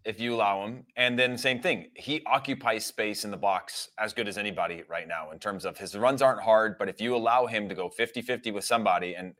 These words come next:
get off of two feet, get up in the air, um, he can, he can punish you for that. But when I think about that through the lens of the national team and the setup and being protective of that, I'm not too worried about, um, about him, what, what he's going to do. Though,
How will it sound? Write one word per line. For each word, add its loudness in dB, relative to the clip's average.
get 0
off 2
of -14
two -4
feet, -2
get 4
up 8
in -2
the 2
air, 4
um, 2
he -6
can, -2
he -4
can -2
punish -2
you -4
for -8
that. 0
But -6
when 2
I 2
think 2
about 6
that 6
through -8
the -4
lens 0
of -4
the -6
national 2
team -2
and -6
the -8
setup 4
and -6
being 0
protective -2
of 0
that, 6
I'm -4
not 0
too -4
worried 2
about, 4
um, 2
about 6
him, 2
what, 4
what 6
he's 2
going 2
to 2
do. 0
Though, 8